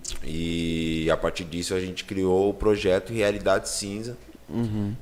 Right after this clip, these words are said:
Speaker 1: que é para as pessoas, é, valorizarem a terapia, entender que a
Speaker 2: Sim.
Speaker 1: terapia é um negócio sério, é uma, e é um, a tera-, a te-, a terapia, ela salva
Speaker 2: Uhum.
Speaker 1: vidas de
Speaker 2: Com
Speaker 1: verdade.
Speaker 2: certeza.
Speaker 1: Entendeu?
Speaker 2: Uhum.
Speaker 1: O que salva, o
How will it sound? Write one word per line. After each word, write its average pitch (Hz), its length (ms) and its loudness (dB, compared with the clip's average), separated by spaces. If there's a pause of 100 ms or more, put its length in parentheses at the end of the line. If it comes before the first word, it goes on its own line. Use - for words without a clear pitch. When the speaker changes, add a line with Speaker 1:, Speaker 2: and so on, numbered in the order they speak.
Speaker 1:
que 82 100 -2
é 82 120 4
para 90 320 4
as 90 120 2
pessoas, 92 920 0
é, 117 500 0 (720)
valorizarem 117 840 8
a 120 60 0
terapia, 90 480 0
entender 82 360 -4
que - 80 0
a - 40 4
Speaker 2:
Sim. 117 60 6
Speaker 1:
terapia 90 400 4
é 90 40 -2
um 95 60 -4
negócio 104 400 0
sério, 113 300 4
é 95 60 0
uma, 85 580 0
e 80 200 -2
é 80 80 4
um, 87 380 -2 (420)
a 90 60 -8
tera-, 85 220 4
a - 140 0
te-, - 220 -2
a 92 100 2
terapia, 95 440 4
ela 110 300 4
salva 135 560 6
Speaker 2:
Uhum. 113 100 4
Speaker 1:
vidas 104 480 0
de - 80 -10
Speaker 2:
Com 113 60 -8
Speaker 1:
verdade. 127 300 6
Speaker 2:
certeza. 113 560 10
Speaker 1:
Entendeu? 90 260 -6
Speaker 2:
Uhum. 98 60 0
Speaker 1:
O 98 40 0
que 107 100 -2
salva, 101 300 -2
o 95 80 -12